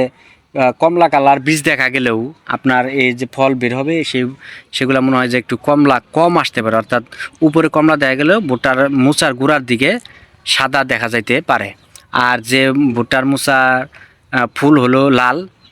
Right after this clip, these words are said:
পুরুষ ফুল লাল বেগুনু, সেখানের কালারটা একটু লাল বেশি হয়। তবে আমি যে জাতগুলো আবার বয়সে দেখছি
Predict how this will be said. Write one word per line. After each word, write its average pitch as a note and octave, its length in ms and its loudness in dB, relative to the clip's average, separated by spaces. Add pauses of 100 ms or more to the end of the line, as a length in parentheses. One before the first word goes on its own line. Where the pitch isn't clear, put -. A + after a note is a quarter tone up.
(160)
পুরুষ C#3 240 0
ফুল C#3 200 2
লাল C3+ 220 2
বেগুনু, C3+ 340 0 (140)
সেখানের B2+ 600 -2 (540)
কালারটা B2 380 -2
একটু A#2 160 -6
লাল A#2+ 360 2
বেশি A2 320 -2
হয়। F2+ 160 -8 (360)
তবে F3+ 240 2
আমি D3+ 260 2 (580)
যে C3 180 2 (200)
জাতগুলো C3 460 -2
আবার C3+ 240 0
বয়সে B2+ 360 0
দেখছি C#3+ 280 -2